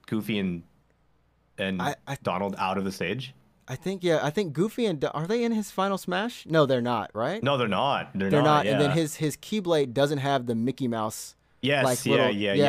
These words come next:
Speaker 1: yeah.
Speaker 2: the
Speaker 1: So
Speaker 2: key
Speaker 1: they had
Speaker 2: ring
Speaker 1: to,
Speaker 2: on it, yeah.
Speaker 1: you know, you know that they, I, I bet you that the, or the first iteration of all the Sora stuff had all that stuff
Speaker 2: Had
Speaker 1: in it, and
Speaker 2: everything
Speaker 1: then
Speaker 2: on it, yeah.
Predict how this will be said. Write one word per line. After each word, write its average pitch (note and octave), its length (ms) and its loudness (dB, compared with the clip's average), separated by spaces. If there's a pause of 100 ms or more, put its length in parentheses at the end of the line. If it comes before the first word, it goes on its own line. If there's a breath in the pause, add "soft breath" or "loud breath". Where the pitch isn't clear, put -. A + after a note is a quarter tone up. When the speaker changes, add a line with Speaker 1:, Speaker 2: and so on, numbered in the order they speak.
Speaker 1:
yeah. E2+ 60 2
Speaker 2:
the A#2+ 40 -2
Speaker 1:
So C#3 160 -2
Speaker 2:
key C3+ 60 2
Speaker 1:
they B2 60 4
had B2+ 180 0
Speaker 2:
ring B2 120 2
Speaker 1:
to, B2+ 40 4
Speaker 2:
on A2 160 0
it, F#2+ 140 -10
yeah. A2+ 320 -2 (180)
Speaker 1:
you F3+ 300 0
know, C#3+ 280 2
you C3 380 0
know A2+ 480 2
that G2 240 -2
they, F#2+ 400 -2 (400)
I, B2+ 220 0
I - 20 0
bet A#2 320 -2
you A#2 80 0
that G2+ 200 0
the, A#2 140 -8
or G#2 120 0
the G#2 180 -6
first G2+ 220 -4
iteration F#2+ 440 -2
of F2 120 -2
all F#2 180 0
the F#2 80 -4
Sora F2+ 300 -4
stuff E2+ 400 -6
had F#2+ 420 -4
all G2 200 -2
that F2 180 -4
stuff - 100 -2
Speaker 2:
Had C#3 120 2
Speaker 1:
in - 80 0
it, - 20 4
and B2 60 2
Speaker 2:
everything A2 260 -2
Speaker 1:
then G2 100 0
Speaker 2:
on A2 80 -2
it, G#2 120 -10
yeah. G#2+ 240 -4